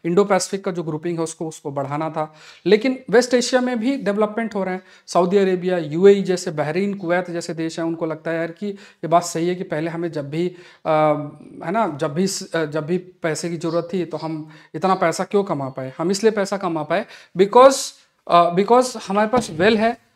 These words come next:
और ऑयल की अच्छी खासी डिमांड है। तो ऑयल की क्योंकि अच्छी खासी आपकी डिमांड है, तो हमें जब भी पैसे की ज़रूरत, हम जब भी पैसे की ज़रूरत है तो हम जो है इस ऑयल, अ, ऑयल को बेच के और कमा सकते हैं। लेकिन फ्यूचर में तो ऑयल का डिमांड इतना नहीं रहेगा।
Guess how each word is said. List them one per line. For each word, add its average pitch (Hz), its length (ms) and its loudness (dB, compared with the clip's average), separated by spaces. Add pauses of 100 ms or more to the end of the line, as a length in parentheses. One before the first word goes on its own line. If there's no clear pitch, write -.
और 180 240 0
ऑयल 220 240 10
की 226 100 0
अच्छी 220 240 0
खासी 220 280 0
डिमांड 151 440 -2
है। 131 120 -16 (380)
तो 202 60 -6
ऑयल 247 340 4
की 269 80 0
क्योंकि 254 280 -4
अच्छी - 260 -4
खासी 233 300 0
आपकी 226 300 2
डिमांड 165 420 -2
है, 208 140 -8 (380)
तो 254 400 4
हमें 196 260 -2
जब 165 160 0
भी 165 100 0
पैसे 226 300 -2
की 220 60 -6
ज़रूरत, 214 280 -2 (120)
हम 214 280 -4 (280)
जब 175 100 2
भी 220 100 2
पैसे 233 300 0
की 208 100 -6
ज़रूरत 202 300 0
है 202 60 -4
तो 202 100 -8
हम 196 240 -8
जो 170 100 -6
है 175 220 -4 (280)
इस 196 220 -4
ऑयल, 190 420 6
अ, 147 200 -8
ऑयल 180 200 2
को 190 120 -2
बेच 175 240 0
के 190 160 -4 (220)
और 165 120 -2
कमा 151 240 -4
सकते 147 280 -6
हैं। 170 40 2
लेकिन 220 160 0
फ्यूचर 240 400 0
में 262 120 0
तो 254 80 2
ऑयल 240 240 4
का 240 100 0
डिमांड 190 360 -2
इतना 214 200 -4
नहीं 196 220 -4
रहेगा। 135 320 -8